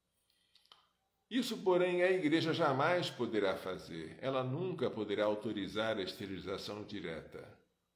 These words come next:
pois tal proibição não é de uma lei criada pela Igreja e, portanto, reformável por ela. A proibição da esterilização direta é uma lei divina,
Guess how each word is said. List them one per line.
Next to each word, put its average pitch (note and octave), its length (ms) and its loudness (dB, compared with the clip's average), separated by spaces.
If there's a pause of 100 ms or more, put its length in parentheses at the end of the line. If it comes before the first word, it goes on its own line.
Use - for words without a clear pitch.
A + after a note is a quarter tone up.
(240)
pois D3 420 0
tal E3+ 440 2
proibição B2 1040 0 (1080)
não F3 360 -2
é C#3+ 180 4
de C#3+ 180 0
uma C#3+ 200 4
lei B2+ 220 2
criada A#2+ 600 2
pela B2 240 0
Igreja G#2 680 0
e, G2+ 140 -6
portanto, B2+ 680 -4
reformável A2+ 1040 0
por G2 240 -6
ela. E2 400 -6 (520)
A G#2+ 160 -2
proibição C#3 960 -2
da A#2 140 0
esterilização A2 760 -4
direta G2 840 -6
é A2+ 100 -2
uma B2 220 0
lei C3+ 180 0
divina, B2+ 720 -4